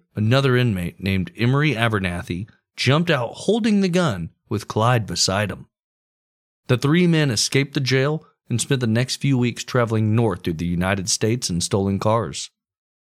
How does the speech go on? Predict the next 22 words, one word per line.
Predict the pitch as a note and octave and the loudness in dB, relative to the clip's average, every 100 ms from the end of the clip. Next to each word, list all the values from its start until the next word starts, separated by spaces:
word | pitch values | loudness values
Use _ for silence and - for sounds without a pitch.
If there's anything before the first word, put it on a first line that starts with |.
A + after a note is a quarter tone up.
| _ _ _ _ _ _ - | _ _ _ _ _ _ 0
Clyde | C#3 D3+ D3 | 2 2 2
communicated | B2 A#2+ C3 C3 B2+ B2+ | 2 2 2 0 0 0
with | C3 B2+ | -2 0
Bonnie | A2 F#2 E2+ F2 _ _ - | -2 -2 -4 -8 _ _ 0
only | D3+ D#3+ D#3 | 2 4 2
once | B2+ G2+ A#2 F#2 - - | 0 0 0 0 -4 -6
via | G2 F2+ | -2 -2
telegram, | E2+ A#2+ F#2+ F2 D#2 D2 F2 _ _ _ _ - | 0 0 0 -2 -4 -4 -8 _ _ _ _ -10
but | D3 | -2
that | G#3 | 0
was | C#4+ G3+ | 2 0
enough | E3+ F3 | 0 0
to | - | -4
keep | - E3 | -4 -2
her | C#3+ B2 | -2 0
heart | C3+ A#2+ - - _ _ _ | 0 0 -4 -16 _ _ _
horny | - F#3+ D#3+ D3 C3 G#2 | -10 0 4 6 6 2
for | - E2+ D#2 | -2 -6 -4
him. | C#2+ B1 _ _ _ _ _ _ _ _ _ _ _ _ _ - | -8 -12 _ _ _ _ _ _ _ _ _ _ _ _ _ 0
Unfortunately | A2 - A#2 - B2 A#2+ | 0 2 0 2 2 2
for | B2 | 2
them, | A2+ A#2+ D3+ | 2 2 0